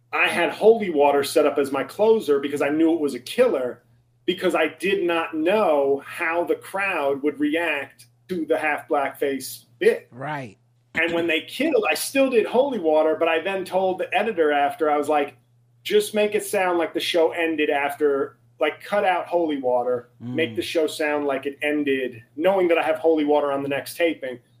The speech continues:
Speaker 1: cut it out so that it sounds like that was the closing bit."
Speaker 2: Okay.
Speaker 1: So there's, like, a slight edit and then just, like, "Thank you, everybody." 'Cause that was
Speaker 2: Ah.
Speaker 1: what I wanted, but since I never got to test it,
Speaker 2: Right.
Speaker 1: I needed a backup in case
Speaker 2: Just
Speaker 1: I
Speaker 2: in
Speaker 1: fell
Speaker 2: case.
Speaker 1: flat.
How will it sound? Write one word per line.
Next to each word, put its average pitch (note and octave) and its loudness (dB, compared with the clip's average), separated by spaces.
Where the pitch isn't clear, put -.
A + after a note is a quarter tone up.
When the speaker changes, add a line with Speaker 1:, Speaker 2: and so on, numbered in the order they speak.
Speaker 1:
cut F3+ 0
it E3 2
out D#3 -4
so - 0
that D3+ 2
it C#3+ 2
sounds D#3+ -2
like D3 -2
that D3 -2
was C3+ -8
the C#3 -8
closing C3+ -2
bit." B2 -2
Speaker 2:
Okay. A#2 -14
Speaker 1:
So C#3+ 2
there's, C#3+ 4
like, C#3+ -2
a C3 -2
slight D#3+ 0
edit C#3+ 0
and C#3 -2
then C#3 -2
just, C#3 0
like, C3+ 0
"Thank D3+ -2
you, C#3+ 2
everybody." B2+ -2
'Cause - 0
that G#3 0
was G#3+ 0
Speaker 2:
Ah. - -4
Speaker 1:
what F#3+ 2
I E3 4
wanted, G#3+ 2
but E3+ 0
since F3 -4
I F#3+ 2
never A3 0
got G#3+ 2
to G#3+ -8
test - -2
it, E3 2
Speaker 2:
Right. D#3+ 0
Speaker 1:
I F#3+ -2
needed G3 -4
a F3 4
backup F3+ -2
in D#3+ -2
case A#2+ -18
Speaker 2:
Just E3+ 0
Speaker 1:
I D#3+ -4
Speaker 2:
in - -4
Speaker 1:
fell E3+ 4
Speaker 2:
case. D#3+ 0
Speaker 1:
flat. F#3 -2